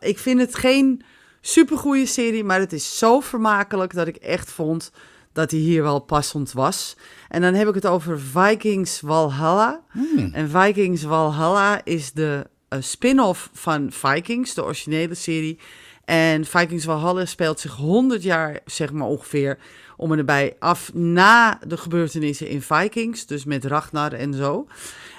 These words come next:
Speaker 1: En, ehm, we volgen daarin ook beroemde Vikings die toen hebben geleefd, zoals Leif Erikson en Freydis en Harald Hardrada en, eh, de, de koning Willem de Veroveraar. En,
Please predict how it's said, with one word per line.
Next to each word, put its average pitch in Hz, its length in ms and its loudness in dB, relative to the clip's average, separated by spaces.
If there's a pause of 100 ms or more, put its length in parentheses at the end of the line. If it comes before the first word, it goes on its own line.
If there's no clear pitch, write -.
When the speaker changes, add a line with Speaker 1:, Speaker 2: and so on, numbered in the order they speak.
(140)
Speaker 1:
En, 220 580 6 (140)
ehm, 185 600 2
we 202 200 0
volgen 277 440 2
daarin 190 520 2
ook 208 220 -2
beroemde 220 400 2
Vikings 190 640 -2
die 175 240 -4
toen 180 180 -4
hebben 165 220 -4
geleefd, 160 480 -6
zoals 143 240 -6
Leif 156 300 -2
Erikson 160 580 -4
en 131 200 -6
Freydis 156 720 -4
en 131 200 -12 (400)
Harald 156 400 0
Hardrada 147 880 -2
en, 127 360 -8
eh, 131 320 -6 (140)
de, 120 280 -6
de 127 180 -8
koning 143 340 -4
Willem 139 240 -4
de 131 80 -6
Veroveraar. 170 840 0
En, 135 400 -6